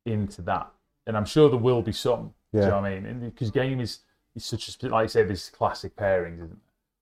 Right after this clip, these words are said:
Speaker 1: But then it's like how you take that to the next level, which you've already done, and then
Speaker 2: Mm.
Speaker 1: how that continues to,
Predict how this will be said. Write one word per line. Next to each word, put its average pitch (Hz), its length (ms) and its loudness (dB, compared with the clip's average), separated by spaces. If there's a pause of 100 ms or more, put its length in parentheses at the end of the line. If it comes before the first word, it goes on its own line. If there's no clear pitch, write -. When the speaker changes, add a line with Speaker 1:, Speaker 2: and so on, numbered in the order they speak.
(120)
Speaker 1:
But 101 80 -6
then 92 140 0
it's 85 140 -10
like 90 120 -4
how 98 320 0
you 92 120 -4
take 90 240 -4
that 80 120 -8
to - 40 -20
the 90 80 -12
next 87 240 -10
level, 87 340 -6
which - 200 -16
you've 98 120 -6
already 90 200 0
done, 87 320 -2
and 87 80 -12
then 87 80 -4
Speaker 2:
Mm. 104 160 2
Speaker 1:
how 98 140 0
that 92 180 -2
continues 90 420 -12
to, 101 260 -12